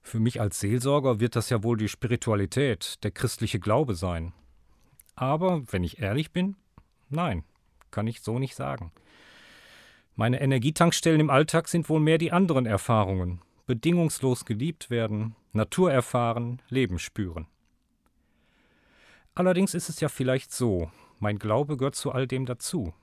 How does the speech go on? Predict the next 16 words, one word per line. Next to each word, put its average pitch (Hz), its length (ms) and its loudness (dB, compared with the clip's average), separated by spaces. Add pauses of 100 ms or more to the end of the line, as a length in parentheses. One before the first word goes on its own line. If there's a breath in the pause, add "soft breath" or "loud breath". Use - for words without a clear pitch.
(360)
als - 200 -10
Klammer 110 400 0
oder 92 180 -4
als 90 220 -10
Rahmen. 92 340 -2 (1300 soft breath)
Weil 131 140 2
Menschen 165 340 2
mich 147 180 -2
lieben, 135 480 -2
weil 127 140 0
ich 151 80 -6
in 156 80 -2
der 143 80 2
Natur 131 340 0
Leben 185 300 2
spüre, 98 500 0